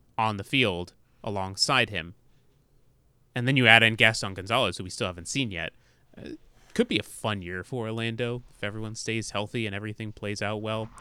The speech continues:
I'm, I'm excited. Um, they still need a couple more signings. They have Luca Petrasso at left back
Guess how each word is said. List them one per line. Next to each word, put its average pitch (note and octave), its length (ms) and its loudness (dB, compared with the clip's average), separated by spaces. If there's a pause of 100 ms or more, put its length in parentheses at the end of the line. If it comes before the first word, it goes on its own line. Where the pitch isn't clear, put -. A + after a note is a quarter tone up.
I'm, A2+ 220 -10
I'm A#2 160 -6
excited. A2+ 400 -2 (400)
Um, G2 380 -4
they A2 140 0
still B2+ 280 -2
need B2 280 4 (240)
a - 60 -4
couple B2+ 300 2
more B2 280 4
signings. B2 640 0 (340)
They A2+ 120 2
have C3 220 6
Luca C#3 240 2
Petrasso C3 600 2
at - 80 -2
left A#2+ 240 0
back B2+ 420 6